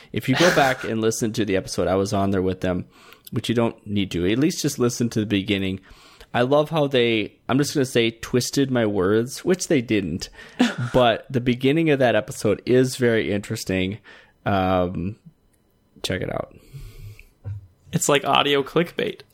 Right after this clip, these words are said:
Speaker 1: Yeah. Well, yeah, there we go. Uh, oh, my own podcast. I got a, I got a podcast. Uh,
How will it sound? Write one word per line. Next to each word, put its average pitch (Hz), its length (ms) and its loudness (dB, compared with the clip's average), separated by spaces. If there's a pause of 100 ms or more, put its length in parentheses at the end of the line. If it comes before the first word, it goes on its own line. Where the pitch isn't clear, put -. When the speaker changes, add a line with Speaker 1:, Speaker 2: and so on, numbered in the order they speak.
Speaker 1:
Yeah. 101 300 -6 (420)
Well, 92 380 -4
yeah, - 340 -6
there 101 80 -6
we 104 80 -2
go. 117 220 -2 (1400)
Uh, 139 380 2 (720)
oh, 190 300 2
my 127 180 0
own 208 160 -2
podcast. 120 680 -2
I - 80 0
got 139 160 0
a, 131 160 2
I 120 60 -4
got 147 140 0
a - 20 -2
podcast. 147 800 -6
Uh, 117 460 2